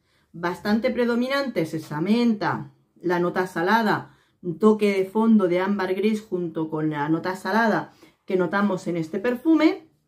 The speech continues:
están lo suficientemente presentes que digo, "¿Para qué yo me voy a poner este perfume si tengo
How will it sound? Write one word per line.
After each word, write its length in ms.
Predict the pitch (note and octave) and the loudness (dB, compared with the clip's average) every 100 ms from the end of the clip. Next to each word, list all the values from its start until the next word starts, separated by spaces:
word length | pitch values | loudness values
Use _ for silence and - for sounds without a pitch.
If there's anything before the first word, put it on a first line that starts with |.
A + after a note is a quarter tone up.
| _ _ _ _ _ _ _ B3 | _ _ _ _ _ _ _ -6
están 360 | G#3+ A#3+ C4 | -4 -2 0
lo 100 | A3+ | 2
suficientemente 840 | G3+ F#3+ G3 A3 A3+ A#3+ B3 A#3+ | 2 0 -2 0 2 2 2 2
presentes 540 | B3+ B3 C4+ C4 D#4 D4+ | 0 -2 -2 0 -2 -2
que 100 | A3+ | 0
digo, 380 | G#3 F#3+ D#3 - _ _ - | 2 2 0 -4 _ _ -2
"¿Para 360 | G#3+ G#3+ G#3 | 2 2 0
qué 240 | C4 C#4 A3+ | -2 -2 -2
yo 220 | C4+ C4 | 0 0
me 120 | A#3+ | 0
voy 240 | G#3 G#3 | 2 2
a 140 | G#3+ G3+ | 2 0
poner 260 | G3 G3 | -4 -4
este 260 | F#3+ F#3+ G3+ | -4 -4 -6
perfume 600 | F#3+ G3 - A#3 A#3 C4 - _ _ | -6 -6 -2 0 0 -2 -12 _ _
si 280 | - B3 | -10 -4
tengo 640 | A3 A#3+ A#3+ C4 C#4+ - | 0 2 4 4 4 0